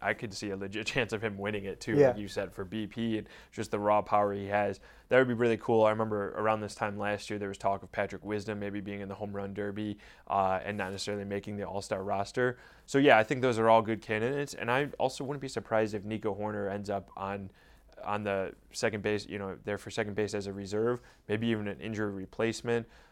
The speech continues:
Speaker 1: Luis Arraez and, and Thairo Estrada, uh, you know, of the Marlins, obviously Luis Arraez is approaching four hundred, like,
Speaker 2: Right.
Speaker 1: he's gonna be there for sure.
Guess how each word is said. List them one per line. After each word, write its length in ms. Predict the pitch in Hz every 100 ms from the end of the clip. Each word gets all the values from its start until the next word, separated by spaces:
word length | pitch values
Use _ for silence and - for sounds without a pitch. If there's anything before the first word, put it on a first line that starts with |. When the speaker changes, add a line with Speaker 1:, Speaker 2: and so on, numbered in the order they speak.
| - 104
Speaker 1:
Luis 280 | 117 127
Arraez 640 | 117 107 107 110 110 98 -
and, 260 | 104 98 95
and 140 | 104 101
Thairo 320 | 104 104 101
Estrada, 640 | - 107 101 107 104 104
uh, 480 | - 98 95 92 - 101
you 100 | 101
know, 80 |
of 140 | 98 92
the 60 | 98
Marlins, 360 | 104 104 101
obviously 440 | 98 98 98 104 98
Luis 320 | 101 104 -
Arraez 340 | 98 98 95
is 160 | 92 - - - -
approaching 540 | 104 - 110 101 101
four 200 | - 101
hundred, 320 | 101 98 104
like, 100 | 98
Speaker 2:
Right. 80 | -
Speaker 1:
he's 160 | 113 95
gonna 240 | 107 98
be 180 | 95 101
there 200 | 104 104
for 120 | 107
sure. 360 | - 104 123